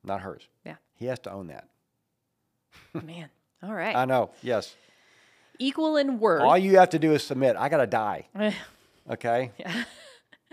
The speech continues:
Speaker 2: Yeah, I never heard, heard it put that way before.
Speaker 1: Yes.
Speaker 2: But we're saying equal in worth, different roles and responsibilities.
Speaker 1: In marriage.
Speaker 2: In marriage.
Speaker 1: In marriage.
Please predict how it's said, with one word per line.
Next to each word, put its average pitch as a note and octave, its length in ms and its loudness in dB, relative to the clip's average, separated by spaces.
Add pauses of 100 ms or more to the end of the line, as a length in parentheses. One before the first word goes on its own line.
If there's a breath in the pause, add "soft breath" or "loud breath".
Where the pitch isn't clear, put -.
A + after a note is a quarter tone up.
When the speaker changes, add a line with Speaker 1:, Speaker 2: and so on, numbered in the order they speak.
(300 loud breath)
Speaker 2:
Yeah, G3 80 -6
I G3 60 -4
never G3 280 -6
heard, E3 240 -10
heard F3+ 160 -8
it - 200 -12
put - 160 -12
that B2+ 160 -10
way G2+ 80 -12
before. G2 340 -10
Speaker 1:
Yes. C#3+ 280 -2 (120)
Speaker 2:
But - 60 -10
we're F3+ 40 -4
saying E3 220 -6
equal A3+ 440 -6
in G#3 140 -6
worth, D#3+ 400 -6 (220)
different F3 320 -10
roles C#3+ 280 -12
and C#3+ 80 -20
responsibilities. - 540 -12
Speaker 1:
In D#3 80 -2
marriage. D#3 400 -4 (120)
Speaker 2:
In E3+ 100 -14
marriage. - 320 -20 (100)
Speaker 1:
In B2+ 140 -12
marriage. - 260 -16